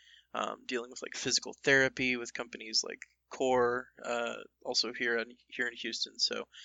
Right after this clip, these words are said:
um, it's just nice to see some, you know, some headlines being made about what's, what's happening on the non-gaming, non-entertainment space in the latest,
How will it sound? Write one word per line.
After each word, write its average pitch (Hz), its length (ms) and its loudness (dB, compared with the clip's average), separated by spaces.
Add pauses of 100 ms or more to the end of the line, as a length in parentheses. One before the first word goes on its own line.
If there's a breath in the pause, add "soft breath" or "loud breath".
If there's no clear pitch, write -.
(420 loud breath)
um, 113 280 2
it's - 120 4
just - 180 4
nice 151 240 6
to - 40 4
see 135 260 2
some, 123 420 0 (280)
you 147 100 -8
know, 123 60 -4
some - 200 0
headlines 127 420 4
being 127 240 -2
made 127 220 4
about 123 280 0 (440)
what's, - 300 2 (100)
what's 143 180 2
happening 123 540 -2 (260)
on 127 180 -2
the 117 200 -4
non-gaming, 117 680 2
non-entertainment 113 680 -2
space 117 360 2
in 120 80 -8
the 117 140 -8
latest, 117 600 0